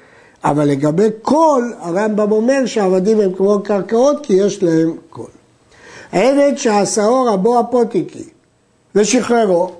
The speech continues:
למרות שהוא שעבד אותו בפירוש, הוא שחרר אותו, אף על פי שהוא כתב לו ללווה, "לא יהיה לך פירעון אלא מזה",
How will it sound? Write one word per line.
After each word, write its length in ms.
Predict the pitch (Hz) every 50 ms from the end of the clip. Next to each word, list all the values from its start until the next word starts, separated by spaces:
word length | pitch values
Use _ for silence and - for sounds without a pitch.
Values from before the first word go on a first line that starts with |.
| - - _ _ -
למרות 260 | 156 165 208 269 262 269
שהוא 140 | 294 277
שעבד 460 | 247 - 269 247 233 220 233 294 302 294 294
אותו 260 | 254 226 240 233 220
בפירוש, 560 | 214 214 202 - 220 220 226 233 208 170 -
הוא 100 | - 190
שחרר 440 | - - 214 185 180 196 180 180 180
אותו, 420 | 180 185 180 180 226 233 254 269 - - - - - - - _
אף 340 | - 214 254 294 302 302 302
על 160 | 285 277 269 240 262
פי 200 | 277 269 269 254
שהוא 200 | 269 - 247 220
כתב 420 | - 226 214 214 - 247 240 240 226
לו 120 | 220 214 214
ללווה, 540 | 208 202 202 208 202 190 180 226 233 214 160 - - - - - - _
"לא 280 | - 156 190 240 277 285
יהיה 240 | 277 262 254 262 262
לך 260 | 262 247 233 247 240 233 226
פירעון 420 | - 254 220 220 226 233 240 233 226
אלא 220 | 226 233 233 226
מזה", 380 | 220 220 208 180 165 196 202